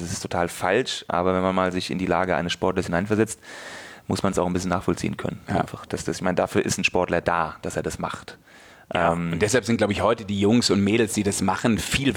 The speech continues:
Speaker 2: weiter, weil sie einfach extrem viel mehr über ihren Körper auch wissen, ne? Und das auch verstehen können, was da passiert. Ähm, das, äh, hatten wir damals so in den
Speaker 1: Ja, das ist auch ein Punkt.
Speaker 2: achtziger, neunziger nicht
Speaker 1: Ja.
Speaker 2: so richtig. Das ist schon, hat nochmal einen unglaublichen Drive aufgenommen,
Speaker 1: Ja.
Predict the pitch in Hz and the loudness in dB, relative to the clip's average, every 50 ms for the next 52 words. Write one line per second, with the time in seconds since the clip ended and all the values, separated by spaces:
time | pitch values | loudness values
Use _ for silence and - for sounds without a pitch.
0 | 87 92 101 - 120 139 127 - 117 107 98 95 101 95 98 107 - 104 - - | 0 -2 0 0 0 0 0 2 2 2 2 2 2 0 -2 -2 -2 0 0 0
1 | - - - - - - - - - 120 120 120 - - - 120 117 107 104 107 | 0 -2 -4 -4 -6 -6 -6 -2 0 2 2 2 2 0 0 2 2 4 4 4
2 | 107 110 87 92 101 98 90 101 101 - 123 120 - - - - - - 62 - | 4 4 4 4 2 2 0 0 0 0 0 2 2 2 0 0 -2 -4 -4 -2
3 | - - - - 104 104 113 139 139 87 104 90 101 92 95 87 - - - 95 | -2 -4 -4 -6 -4 0 2 2 4 4 2 2 2 0 0 0 0 0 0 0
4 | - - - 120 123 123 127 113 - 104 98 98 87 87 - - 87 - 90 87 | 0 2 2 4 4 4 4 4 4 2 2 2 0 0 0 -2 -2 -2 -2 -4
5 | - - 117 120 120 110 90 - - - - - - - - - - - - 90 | -4 -2 0 2 2 2 2 -2 -8 -14 -14 -14 -14 -16 -16 -16 -10 -6 -4 -2
6 | 87 87 87 85 - - _ _ - - - - - - - - - - - - | -2 -2 -2 -4 -6 -10 _ _ -8 -4 -4 -4 -2 -4 -6 -6 -6 -8 -10 -12
7 | - 53 52 55 - - 52 - - - - - 95 85 82 - 82 82 82 82 | -12 -12 -12 -12 -12 -12 -8 -6 -4 -2 -2 -2 -4 -6 -10 -10 -12 -10 -10 -10
8 | 82 85 - - - 82 76 78 76 78 80 107 113 110 127 127 127 123 120 120 | -10 -8 -6 -6 -6 -8 -8 -12 -14 -8 -4 -2 0 2 2 4 6 6 4 4
9 | 120 - 101 127 131 120 101 104 95 92 87 90 92 - - 82 82 107 117 117 | 4 0 0 0 2 2 2 2 2 2 2 0 0 -2 -4 -4 0 2 4 4
10 | 110 110 107 95 98 90 - - 82 78 - - 78 - - - - - - 95 | 4 4 2 0 -2 -4 -6 -8 -10 -10 -10 -8 -8 -8 -8 -6 -6 -4 -2 -2
11 | 95 90 87 90 - - 101 90 87 92 - 135 127 101 98 85 87 87 92 - | -2 -2 -2 -4 -2 -2 -2 0 -2 0 0 0 2 2 0 -2 -2 -4 -4 -4
12 | 101 95 - 82 78 85 92 - - - - 87 80 73 71 87 - | -4 -2 0 0 0 2 0 -2 -4 -4 -2 -2 -2 -2 -4 -4 -4